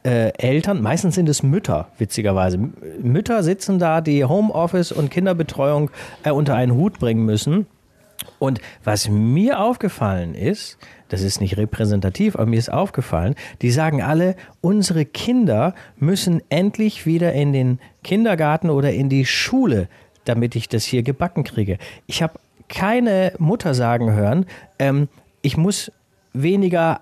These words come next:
arbeiten, damit ich mich mehr um meine Kinder im Homeoffice kümmern kann." Ja, also der Impuls ist tatsächlich,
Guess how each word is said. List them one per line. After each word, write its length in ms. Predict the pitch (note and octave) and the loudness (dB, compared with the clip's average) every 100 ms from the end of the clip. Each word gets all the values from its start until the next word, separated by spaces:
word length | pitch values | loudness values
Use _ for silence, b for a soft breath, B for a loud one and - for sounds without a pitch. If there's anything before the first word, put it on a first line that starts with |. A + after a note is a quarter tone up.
| - | -4
arbeiten, 520 | F#3+ A#3 D3+ C3+ C#3 | -2 0 0 0 0
damit 340 | C#3+ C#3+ E3 - | 0 0 -2 -4
ich 200 | - D3+ | -4 0
mich 320 | D#3 - - | 0 -2 -4
mehr 280 | C3+ E3 B2+ | 0 0 0
um 120 | D3 | 0
meine 220 | C#3+ D3+ | 0 0
Kinder 380 | - A3+ A#3 A2 | 0 0 2 2
im 120 | G#2+ | 0
Homeoffice 640 | A2 G#2 F2 F#2+ F2+ - - | 0 0 -2 -4 -8 -12 -4
kümmern 240 | A2+ F#2 | -2 0
kann." 120 | F2 | 0
Ja, 160 | F#2 F#3 | 0 0
also 200 | F3 F#3 B B | 0 0 B B
der 120 | D3+ D3 | -2 0
Impuls 800 | C#3+ - A3+ C#4+ D3+ B3+ - B B - | 0 0 0 2 2 0 -6 B B -4
ist 200 | G#3 - | -4 -2
tatsächlich, 640 | E3 C#3+ G3 G3+ G#3 | -2 0 -2 0 -2